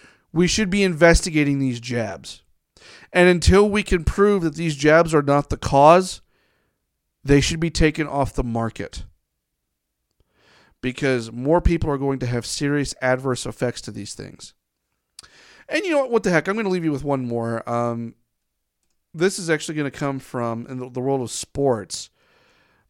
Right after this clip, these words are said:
But, uh, Trent Dilfer, um, went after Tom Brady and Aaron Rodgers, um, calling the generation of quarterbacks not so impressive. Okay.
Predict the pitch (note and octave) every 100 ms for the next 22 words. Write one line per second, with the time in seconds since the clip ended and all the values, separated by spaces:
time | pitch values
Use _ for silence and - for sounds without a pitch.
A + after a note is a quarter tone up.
0 | _ C3+ C3 - C3 B2+ B2 B2 - -
1 | - E3 - C3 B2+ D3 C#3+ A#2 F2 -
2 | _ _ _ _ _ _ _ _ _ A#2
3 | A#2 A2+ A2+ B2 D3+ D3 C#3+ - D3+ C3
4 | B2+ B2 - C#3 D#3 D3 A#2+ C3 C3+ C3
5 | A#2+ B2 B2+ A2+ A#2 B2 A#2+ G#2+ G2 -
6 | - _ _ _ _ _ _ _ _ _
7 | - G#2 G#2 G2+ G2 G2 G2+ - _ _
8 | _ _ _ - - D#3 F3+ F3 C#3+ A#2+
9 | B2+ D#3 E3+ D3+ - C3 - - D#3 C3+
10 | A#2+ A2 - C#3 C#3+ - D3 C3 A2 B2+
11 | A2+ - - - C#3 - -